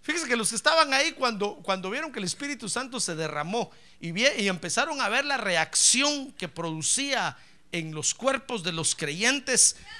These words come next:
dice que dijeron, se bu-, se comenzaron a burlar. Imagínense qué, qué, qué caminado hacían aquellos, hermano,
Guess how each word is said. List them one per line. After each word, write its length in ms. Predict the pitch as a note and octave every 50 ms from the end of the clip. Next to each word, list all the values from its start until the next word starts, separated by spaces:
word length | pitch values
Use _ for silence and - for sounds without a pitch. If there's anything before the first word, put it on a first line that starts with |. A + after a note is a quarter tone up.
| - - -
dice 480 | D3+ D#3 C4+ E4 - - - F4 D#4
que 160 | - A#3 G#3+
dijeron, 600 | F#3+ G#3 G3 - C#4+ D#4 E4+ D#4+ D#4+ D4 B3+ G3 - - - - - - - - - -
se 320 | - - - - A#3+ A3+
bu-, 220 | F#3+ F#3 G#3+ - -
se 140 | - - G3+
comenzaron 480 | F#3 A3 A3 G#3+ - - D4+ F#4+ A4+ A#4+ C5 B4
a 100 | - A#3+
burlar. 320 | B3 B3+ D#4+ C#5 C5+ G#4 D4 A3+ - - - - - - - - - - - - - - - - - - - - - - -
Imagínense 520 | G3+ F3+ F#3+ - - E4+ F4+ - - G#3 -
qué, 180 | C4+ A#3 - - - -
qué, 240 | - C#4+ D4 A3+ -
qué 160 | - C4+ C4+
caminado 540 | - C4 B3 A3+ F#3+ F#3 G#3 A#3+ C#4 B3+ A#3
hacían 320 | G#3 - C#4 C#4 B3 G#3
aquellos, 420 | - - - C#4+ D#4 G4+ G4 G#3+ G3+
hermano, 380 | F#3+ F3 D#3+ D3 C3+ A#2 A2